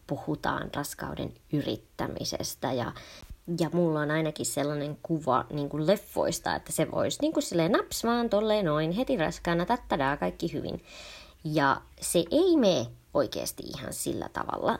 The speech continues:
Ja mä haluaisin tuoda sitä niinku enemmän esille niinku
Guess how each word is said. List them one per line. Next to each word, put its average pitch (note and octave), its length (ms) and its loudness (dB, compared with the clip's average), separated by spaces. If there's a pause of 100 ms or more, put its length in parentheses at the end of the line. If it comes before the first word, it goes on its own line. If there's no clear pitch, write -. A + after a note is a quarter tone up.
Ja D#3+ 240 4 (120)
mä F#3 140 4
haluaisin A3 560 2
tuoda D3+ 320 0
sitä - 300 -6
niinku A#2 380 -4
enemmän C#3 440 0 (140)
esille G#2+ 520 -2 (460)
niinku A#2+ 460 -4